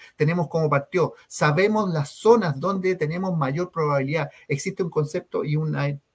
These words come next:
una herramienta que es el botón rojo, donde, eh,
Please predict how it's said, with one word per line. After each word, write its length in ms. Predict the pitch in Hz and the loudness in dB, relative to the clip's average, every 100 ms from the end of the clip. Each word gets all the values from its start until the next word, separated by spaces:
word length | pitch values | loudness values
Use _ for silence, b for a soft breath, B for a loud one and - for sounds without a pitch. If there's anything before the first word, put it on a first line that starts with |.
| _ | _
una 300 | 151 147 143 | -2 -2 0
herramienta 500 | 139 131 135 180 190 | -2 0 0 0 -4
que 60 | 156 | -2
es 40 | |
el 60 | 147 | -2
botón 260 | 139 - 147 | -2 -2 0
rojo, 340 | 180 185 - B B | -2 -4 -14 B B
donde, 400 | 151 165 160 165 - | -4 -2 -4 -6 -2
eh, 180 | 143 | -2